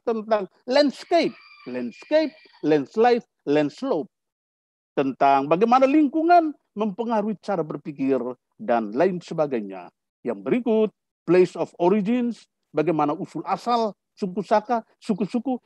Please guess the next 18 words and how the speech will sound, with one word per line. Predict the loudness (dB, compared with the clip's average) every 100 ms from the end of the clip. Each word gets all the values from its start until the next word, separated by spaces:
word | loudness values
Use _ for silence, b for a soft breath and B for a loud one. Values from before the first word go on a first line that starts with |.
| -4
ini | 0
sebagai | 0 0 0 -2
contoh. | -2 -4 -4 -8 -18 _ _ _ _ _ _ -14
Jadi | 0 2 2 0
tadi | 2 4 4
yang | 2
saya | 0 -2
singgung | -2 -2 -2 -2
tentang | -4 -4 -2
Roger | 0 2 0 0
Kissing, | -4 -2 -2 -2 -4 -10 -18 _
itu | -10 -6 0 2 2 0
dia | 0 -2
profesor | -2 -6 -6 -6
di | -8 -6 -6 -4 -6 -8 -10 -2
A | -2 0
N | -2 0
U. | -2